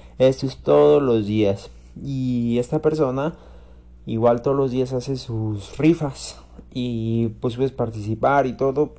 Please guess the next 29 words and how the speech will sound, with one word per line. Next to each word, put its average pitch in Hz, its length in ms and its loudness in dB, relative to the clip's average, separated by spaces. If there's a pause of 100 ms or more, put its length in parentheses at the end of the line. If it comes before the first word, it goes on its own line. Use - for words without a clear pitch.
(120)
Tienes 127 340 -8
que - 260 -8 (140)
comentar 110 720 2
y 117 240 -4
dejar 110 360 -2
abajo 117 300 -2
tu 127 100 -8
dirección 110 540 -2
de 113 80 2
Litecoin. 104 760 -4 (760)
Y 104 420 0
yo 101 200 -4
así 110 180 -4
de, 107 80 -2
"¿Y 104 320 -6
cuál 156 220 2
<laughs> 131 100 0
es 160 120 4
mi 135 180 4
dirección?". 120 640 2 (520)
Y, - 360 -4
pues, 104 240 -2
bueno, 104 200 -2 (480)
en 120 420 -4
esa 127 200 -2
misma 143 300 -2
parte 120 300 -4
donde 110 600 -6
envías 107 680 -2